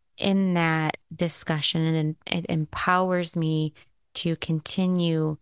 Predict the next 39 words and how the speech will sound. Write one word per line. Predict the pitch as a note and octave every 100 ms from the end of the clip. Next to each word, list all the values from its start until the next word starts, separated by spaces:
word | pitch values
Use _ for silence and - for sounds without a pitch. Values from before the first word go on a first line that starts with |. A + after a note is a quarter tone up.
| _ _ -
to | - D#3+
work | E3 D#3 D#3+
on | D3+
myself | D#3 D3 D#3+ D#3 D3 -
and | D#3
heal | D3+ E3 D#3+ D#3 -
and | D#3 D3+
see | - F3
the | F3 D#3+
things | - D#3+ D#3 D#3
that | D#3 D#3
maybe | E3 D#3 D#3
I've | D3 D3
been | - D3 D3 D#3
blind | E3+ D#3+ D#3 D#3 D#3 -
to | D#3+ D3+
and | D#3 D3+ D3+ D3 - - - - -
that | E3+ D#3+
I |
don't | D#3 E3+ F3 -
know | D#3 D#3+ F3 D3+
that | D#3 D3+
I'm | C#3+
blind | C#3+ D#3 E3 D#3+
to. | - - - - - _ -
And | E3+ E3
maybe | D#3+ F#3 G3+ E3
I'm | D#3+ D#3+
still | - - - E3+ F#3 F#3
dealing | F3+ E3 D#3+ D#3
with | D3+
some | - D#3 D#3
self-denial. | - D#3 D3 - D3+ D3+ D3+ D3+ - -
I | -
think | - D#3+
e-, | E3 F#3 -
everyone | F#3 G#3 E3 D#3
absolutely | D3+ D3+ - E3 D#3 D3+ F#3 D3
is. | F3 E3+ E3 -